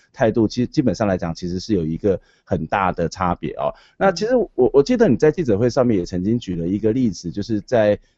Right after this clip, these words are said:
Speaker 1: 呃，美，美，呃，美国旧金山要通关的经验，那在里面其实跨，写出一个所谓的跨性别的这样的一，一个，一个栏位哦，那结-，结果这个，这个海关人员好像也对他有一些不一样的这种所谓的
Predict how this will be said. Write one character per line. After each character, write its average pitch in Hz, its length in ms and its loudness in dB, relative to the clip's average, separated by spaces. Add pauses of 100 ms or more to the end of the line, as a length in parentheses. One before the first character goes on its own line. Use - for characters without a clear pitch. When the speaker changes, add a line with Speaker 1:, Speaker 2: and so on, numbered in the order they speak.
Speaker 1:
呃， 92 340 0
美， 104 240 0
美， 80 160 -6 (120)
呃， 107 80 -2
美 101 160 2
国 107 160 0
旧 135 160 2
金 127 200 -2
山 123 200 2
要 113 160 4
通 113 300 -2
关 107 220 0
的 101 140 2
经 107 220 0
验， 101 260 2
那 104 240 0
在 117 160 -2
里 98 120 -2
面 104 180 0
其 92 140 -10
实 92 180 -8 (280)
跨， - 340 -2
写 95 260 -2
出 117 200 2
一 107 80 2
个 107 100 2
所 101 120 -2
谓 101 40 2
的 107 80 0
跨 117 260 -4
性 104 340 -2
别 82 220 -4
的 92 200 -4 (280)
这 135 120 0
样 107 140 2
的 95 160 0
一， 101 200 -2
一 104 100 -4
个， 98 240 -2
一 101 160 0
个 92 180 0
栏 85 300 -4
位 117 240 2
哦， 67 200 -4
那 98 280 -2 (100)
结-， 127 220 2
结 131 140 0
果 113 180 4
这 117 120 -2
个， 104 220 4 (300)
这 131 120 -2
个 110 180 4
海 95 160 -4
关 127 160 2
人 107 100 2
员 104 80 0
好 85 100 -6
像 120 200 -2
也 82 140 -2
对 120 200 0
他 107 160 -2
有 87 140 -2
一 107 60 -2
些 113 160 -4
不 147 200 -4
一 95 120 -4
样 98 260 -4
的 85 200 -8
这 98 200 -4
种 85 200 -10
所 80 180 -16
谓 95 200 -2
的 85 240 -6